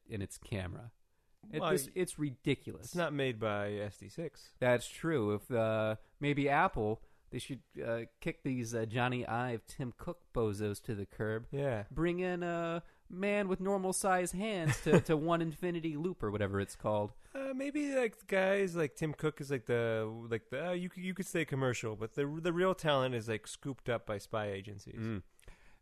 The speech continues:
Speaker 1: We're talking about Hungary. I just remembered our
Speaker 2: Mm.
Speaker 1: one listener is Hungarian.
Speaker 2: Hey!
Speaker 1: Hey, shout out to, uh, Maria Lajos. I hope I'm pronouncing your last
Speaker 2: If,
Speaker 1: name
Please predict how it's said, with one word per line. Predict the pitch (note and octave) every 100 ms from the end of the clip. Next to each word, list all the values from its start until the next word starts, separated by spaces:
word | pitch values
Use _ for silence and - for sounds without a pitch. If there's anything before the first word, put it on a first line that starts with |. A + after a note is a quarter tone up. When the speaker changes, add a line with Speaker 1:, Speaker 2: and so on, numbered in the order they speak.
| -
Speaker 1:
We're | D3 A3
talking | A#3 A#3+ G3 E3
about | A#2+ G#2
Hungary. | - A3+ A#3 G#2
I | D3+
just | F#3 D#3+
remembered | - C3 E3 G#2+ - - -
our | D#3 G#3
Speaker 2:
Mm. | C#3+
Speaker 1:
one | A2+ C#3 E3 C3
listener | A#2+ - B2+ B2
is | A#2+ G#2+
Hungarian. | A#2+ B2+ C#3 G3 A#2 E3
Speaker 2:
Hey! | D4+ D#4+ C#3+ G#2+ - - -
Speaker 1:
Hey, | G3 E3+
shout | B2+ F#3 F3
out | F3 F3 -
to, | - F3 D#3+
uh, | D3 C#3+ C#3+ C#3+
Maria | C#3+ C#3+ D#3+ F#3 E3+
Lajos. | E3+ G#3+ G#3+ A#3+ C#4+ -
I | E3
hope | D#3 F#3
I'm | F3+
pronouncing | E3+ D#3 E3 - D3
your | C3
last | C3+ D3 -
Speaker 2:
If, |
Speaker 1:
name | D#3+